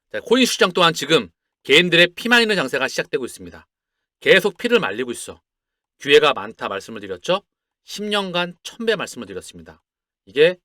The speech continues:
오바가 아니에요. 육바도 아니고 최소한 수백 배를 목표로 한다 말씀을 분명히 드렸죠? 초기에 참여하셔서 멤버십에서 저와 함께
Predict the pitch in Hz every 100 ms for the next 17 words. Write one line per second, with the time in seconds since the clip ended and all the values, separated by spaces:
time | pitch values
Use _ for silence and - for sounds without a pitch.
0 | _ 95 98 131 131 87 98 101 90 98
1 | 92 - 120 113 90 87 - 135 165 _
2 | _ _ _ _ _ _ - 202 190 170
3 | - 185 - 175 139 - - 95 92 90
4 | 92 - 127 - 123 135 131 98 92 -
5 | 185 _ _ _ _ _ _ - - 202
6 | 214 196 - 214 196 170 131 90 _ _
7 | _ _ 113 151 180 170 160 151 120 139
8 | 151 143 151 185